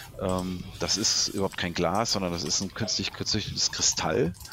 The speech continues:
ähm, das eben, äh, Glaseigenschaften hat, aber eben andere. Und die wurden schon bei den großen Teleobjektiven schon sehr früh eingesetzt, um, äh, um Abbildungsfehler zu korrigieren. Also da ist man sehr erfindungsreich, aber früher war es halt so, da diese Sonderdinger,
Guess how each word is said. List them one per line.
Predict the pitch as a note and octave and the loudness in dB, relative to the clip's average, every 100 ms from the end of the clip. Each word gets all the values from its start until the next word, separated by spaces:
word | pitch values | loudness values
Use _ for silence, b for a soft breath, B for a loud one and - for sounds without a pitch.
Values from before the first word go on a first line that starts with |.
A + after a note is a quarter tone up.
| B B B B - | B B B B -2
ähm, | G2 G2 G2 G2+ - | 0 2 0 -4 -2
das | - - | 0 0
eben, | - F#2+ - - - | 0 -2 -2 -10 -4
äh, | F2+ F2+ F2+ | 0 0 2
Glaseigenschaften | F2+ F#2+ - - G2+ G2 F2 - - E2 | 2 4 4 2 2 2 0 -2 -4 0
hat, | B2 - | 0 -2
aber | F#2 E2 | -2 0
eben | F2 | 0
andere. | - F#2+ A#2 B2 E3+ G3+ - B B B B B | 0 0 0 2 0 0 -8 B B B B B
Und | F#2+ F#2+ - G2+ | -2 -2 -2 0
die | G#2 | 4
wurden | A2+ A2 | 4 4
schon | - G#2 | 2 2
bei | G2+ G2 | 4 2
den | G2 | 2
großen | G2 G#2 G2 | 2 2 2
Teleobjektiven | A2+ A2+ G#2 F2+ - F#2+ F2+ | 2 4 4 0 -2 -2 0
schon | - E2+ | -2 0
sehr | E2+ | 0
früh | - - F2+ | 0 -2 -2
eingesetzt, | D#2+ F2 F2 F2+ - - | -2 -2 0 0 0 -4
um, | - E2 E2+ E2+ | -4 -4 -2 -2
äh, | - E2 D#2+ D#2+ - B B B - | -2 0 0 -2 -4 B B B -4
um | - | -2
Abbildungsfehler | - E2+ D#2+ - - F2+ - | 0 0 0 0 0 -2 -2
zu | - | -4
korrigieren. | - F2+ F2+ - G2 F#2 F2 | -4 -6 -6 -6 -4 -4 -2
Also | F2+ | 0
da | G#2 | 0
ist | A2 | 0
man | G2+ | 2
sehr | F#2 | 2
erfindungsreich, | - A#2+ D3 - B2 C3 C3 - | 2 0 2 0 2 2 2 0
aber | F#2+ F#2 F#2 B B - | 2 2 0 B B -8
früher | - A2 A2+ | 0 4 4
war | G#2+ | 4
es | A2 | 2
halt | G2+ | 2
so, | - G#2+ | 2 4
da | G#2 F#2+ F2 | 4 2 0
diese | - - F2+ | -2 0 2
Sonderdinger, | G2 A#2 G#2+ A2 A2 G#2+ | 2 2 2 2 2 2